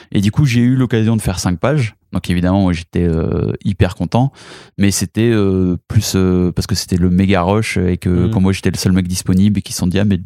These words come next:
Speaker 1: Geoff, il dessine, je crois, donc du coup on va aussi lui permettre de faire les dessins. Euh, mais voilà, et, et ça me permet de préciser que justement il y avait quand même ce côté un peu frustrant américain, c'est-à-dire qu'une fois que t'es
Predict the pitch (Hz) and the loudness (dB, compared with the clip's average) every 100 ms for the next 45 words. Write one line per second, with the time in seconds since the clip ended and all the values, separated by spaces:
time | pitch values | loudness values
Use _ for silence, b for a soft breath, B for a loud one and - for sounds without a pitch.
0 | - - 104 - 90 90 87 117 107 101 | -8 -2 -2 -2 -2 -2 0 0 0 0
1 | 110 113 104 101 95 - 110 90 90 - | 0 0 0 -2 -4 -2 0 0 0 -2
2 | 107 101 90 92 95 90 87 87 117 139 | -2 0 0 -2 -2 -2 -2 -2 -4 -4
3 | B B B B B 92 92 92 104 120 | B B B B B -2 0 0 2 2
4 | 107 98 - 98 92 82 - _ _ _ | 0 -2 0 2 2 0 -4 _ _ _
5 | _ _ - - 85 82 87 82 85 78 | _ _ -16 -6 -2 0 0 0 -2 -4
6 | - 95 - 101 113 98 101 92 92 107 | -4 -4 0 -2 0 0 0 0 0 2
7 | 110 113 101 - 98 95 - 107 - - | 0 0 -2 0 0 0 0 0 -2 -2
8 | 110 104 95 117 117 90 - 110 98 113 | 0 2 0 -2 -2 -4 -2 -2 0 -4
9 | - 92 | -4 -8